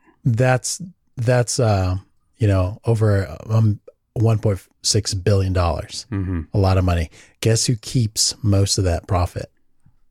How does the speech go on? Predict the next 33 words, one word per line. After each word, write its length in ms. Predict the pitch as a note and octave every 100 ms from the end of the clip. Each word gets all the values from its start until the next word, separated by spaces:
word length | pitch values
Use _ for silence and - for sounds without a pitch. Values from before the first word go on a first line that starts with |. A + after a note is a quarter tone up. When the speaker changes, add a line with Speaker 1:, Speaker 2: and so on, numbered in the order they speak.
| _ _ _ _ -
Speaker 2:
The 100 | E2
Speaker 1:
You 60 |
Speaker 2:
one 120 | F2
Speaker 1:
know, 160 | F#2 F2+
Speaker 2:
who 60 | G2+
Speaker 1:
it's 120 | -
Speaker 2:
gave 180 | G#2+ -
them 100 | F#2
Speaker 1:
Activision. 260 | F2 E2+
Speaker 2:
the 80 | F#2
lion's 540 | F#2+ F#2+ F2+ F#2 F#2 -
share 360 | - F#2 F2+
of, 120 | F2+ F2+
in, 220 | E2+ - -
of 160 | F#2
Speaker 1:
They 180 | A#2 C#3
Speaker 2:
the 80 | F2+
Speaker 1:
put 140 | -
up 80 | D#3
the 140 | - C#3+
Speaker 2:
investment. 80 |
Speaker 1:
five 320 | - C3 C#3+ -
hundred 320 | C#3+ C3 C#3+
million. 560 | D3 D#3 C#3 A#2 A2+ A2 -
Speaker 2:
<laughs> 100 | -
Speaker 1:
<laughs> 100 | -
They're 380 | F#3 - C#3+ D3
Speaker 2:
Yeah. 60 | -
Speaker 1:
getting 260 | E3 D3 -
their 100 | C#3+
money 260 | C3+ B2+ A2
back. 460 | A2 G#2+ F2+ _ _
Speaker 2:
Yeah. 260 | E2+ D#2+